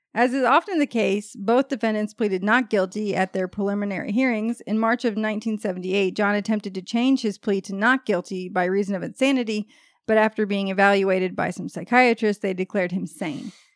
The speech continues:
Within a few months, John had made a deal with prosecutors. He had agreed to plead guilty to first-degree murder as long as the other charges were dropped. So we're doing that thing where you're like, "Hey,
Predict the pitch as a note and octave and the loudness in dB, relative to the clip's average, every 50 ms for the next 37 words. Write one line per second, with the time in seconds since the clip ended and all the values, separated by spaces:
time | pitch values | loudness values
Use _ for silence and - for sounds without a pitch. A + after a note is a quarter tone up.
0 | _ _ _ _ _ - A3+ G#3 A3+ A3+ G#3+ G#3 - B3+ D4 D#4 C#4 B3+ A#3+ A#3 | _ _ _ _ _ -4 -2 0 2 0 0 2 4 4 6 6 6 6 4 2
1 | - - - A3+ A3+ A3+ A3+ A#3 A3+ G#3+ A3 G#3+ G#3 G3+ G3 G3 F3+ - A3 G#3+ | 0 0 2 4 4 6 6 4 4 2 2 2 2 2 0 -2 -2 0 2 4
2 | G#3 G#3 G3 G3 F#3+ - B3 B3+ B3+ A3+ - G#3+ - - F3+ - - F#3 G3 G3 | 4 4 4 2 0 2 2 2 2 2 -2 -6 -6 -4 -6 -4 -4 -6 -8 -10
3 | - - _ _ _ _ _ _ _ - A#3 A3+ G3+ A3 F#3+ G#3 A#3+ B3 B3 G#3+ | -12 -18 _ _ _ _ _ _ _ -2 0 0 0 0 0 0 0 0 0 -2
4 | - G#3 - - B3 B3+ A#3+ G#3+ G#3+ A3+ G#3+ G#3 - A3 G#3 G3+ - F#3 - - | -6 -10 -4 -2 -2 -2 0 0 0 0 0 0 -2 -6 -6 -6 -8 -8 -4 -2
5 | G#3 A#3 A3+ - C4 A#3+ C4+ C4 B3+ A#3+ A3 G3 F#3 G3 F#3+ F#3+ - - - - | -2 -2 -2 -2 -4 -2 0 2 2 2 2 2 0 0 -2 -4 -6 -8 -8 -6
6 | G3 G#3 A3 G#3+ G#3 G3 F#3+ G#3 C3+ G3+ B3+ C4 B3 A#3+ - G#3 F3+ F3 F3 F3 | -4 -4 -2 -2 -2 -4 -2 0 2 4 4 4 2 0 -2 -4 -4 -4 -6 -8
7 | - E3+ D#3+ F3+ F3+ - G3 F#3 - - _ - - - _ _ _ _ _ _ | -8 -8 -8 -6 -2 2 2 2 2 2 _ -14 -20 -20 _ _ _ _ _ _
8 | _ - - G#3 G#3 G#3 A#3+ A#3+ A#3+ A#3+ A#3 F#3 G3 - A#3+ A#3+ A#3 G#3+ G#3 F#3+ | _ -6 -2 0 0 2 2 2 2 2 0 -2 -2 -4 -2 -2 0 0 -2 -2
9 | F#3+ F#3 F3+ F3+ F3+ F3 E3 D#3+ - F#3+ F#3+ G#3 G#3 F#3+ F#3 F3 E3+ - - - | -2 -4 -4 -4 -4 -4 -6 -6 -10 -12 -12 -8 -6 -6 -6 -6 -8 -10 -12 -16